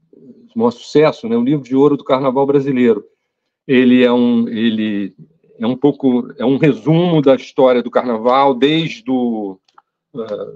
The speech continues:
surgimento, o que que é carnaval, o que que significa carnaval, até a internet. Ele tá, é, é, já, eu, ele já tem algum tempo que eu escrevi,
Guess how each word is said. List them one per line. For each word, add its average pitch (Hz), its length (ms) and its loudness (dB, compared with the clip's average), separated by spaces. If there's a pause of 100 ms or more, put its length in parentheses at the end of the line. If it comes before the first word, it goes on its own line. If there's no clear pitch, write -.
surgimento, 123 640 0
o - 20 -14
que 135 120 0
que 131 120 0
é 123 60 2
carnaval, 123 540 0
o 151 40 -6
que 160 140 -6
que - 60 -18
significa 147 720 -2
carnaval, 123 640 -2 (460)
até 147 720 2 (100)
a 131 120 0
internet. 135 840 -4
Ele 113 160 -10 (120)
tá, 90 180 0
é, 110 400 -6
é, 107 60 -6 (240)
já, 131 160 0
eu, 127 300 -4 (160)
ele 143 160 0
já 156 120 0
tem 180 120 -4
algum 147 220 0
tempo 139 220 -2
que - 80 -2
eu 127 40 -4
escrevi, 139 520 -6